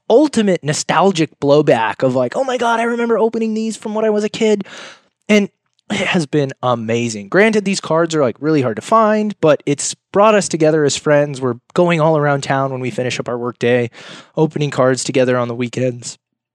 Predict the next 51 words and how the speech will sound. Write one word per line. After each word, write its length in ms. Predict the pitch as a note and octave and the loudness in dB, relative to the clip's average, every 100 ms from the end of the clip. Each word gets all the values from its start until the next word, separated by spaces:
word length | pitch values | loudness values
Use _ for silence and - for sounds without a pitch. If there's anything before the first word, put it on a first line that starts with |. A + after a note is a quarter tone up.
| _ _ | _ _
It's 200 | A3 - | -4 -2
really 280 | D3 D#3+ E3 | 0 2 2
been 340 | B2+ C3+ B2+ B2 | 2 0 -2 -6
an 100 | A#2 - | -10 -6
absolute 560 | A2+ G#2+ - A2+ G#2+ | -6 -6 -6 -6 -6
blast. 420 | A2 G2+ - - | -6 -6 -8 -6
And, 220 | C3 B2 - | -6 -6 -4
uh, 120 | D3 F3 | -2 0
I'm 120 | A#3 | 0
not 160 | A3 | 0
saying 180 | - D#3 | 0 0
this 160 | C#3+ - | -2 -2
to 120 | D#3 | 0
be 120 | C3+ | 0
braggadocious 640 | B2+ C3 B2+ B2+ C3+ C#3 | 2 2 2 -2 -2 -4
about 220 | A#2+ G#2+ - | -4 -4 -2
Pokemon 420 | E3 D3+ B2+ A#2+ | -2 -2 -6 -4
cards. 240 | A#2+ A#2 | -4 -4
I'm 80 | A#2+ | -4
saying 260 | - G#3+ G#3+ | -2 0 0
it 60 | |
as 120 | D#3 | 0
a 80 | C#3 | 0
reminder 500 | B2+ A#2+ B2+ B2+ B2+ | -2 -2 0 0 -2
to 280 | - A#2+ G#2 - | -4 -8 -8 -4
anybody 380 | E3 D#3+ B2+ A#2+ | -2 0 0 -2
who's 160 | A#2 | -4
listening. 420 | A#2 A#2+ - A#2 A#2 - - - - | -4 -4 -4 -10 -14 -18 -20 -8 0
Let 200 | A#3 - | 0 0
that 260 | F4+ - | -4 -6
kid 300 | - E3 F3+ | -2 2 4
inside 460 | E3+ D#3 - C3 B2+ | 2 0 0 2 0
you 160 | B2+ A2 | -4 -4
out 260 | A2+ A#2+ | -2 -4
here 240 | - A#2 G#2+ | -6 -8 -6
and 160 | G#2+ | -8
there. 180 | G#2 F#2 | -12 -14
It's 120 | - - | -20 -4
very 240 | A#3+ B3+ | 0 2
healthy. 520 | D#3 F#3 F3+ F#3 F3 - - - - | 4 2 2 -4 -6 -10 -20 -20 -6
We 100 | E3+ | 0
live 160 | G3 C4 | 0 0
in 60 | |
a 40 | F#3 | -2
world 320 | C#3 D3+ C#3 | 0 0 0
where 160 | C3+ | -2
I 80 | B2 | -2
think 220 | B2 C#3+ | -4 -8
people 260 | - D3 - | -8 -10 -10
take 220 | - A#2+ | -8 -8
themselves 460 | - C#3+ D#3 C#3 | -8 -6 -4 -4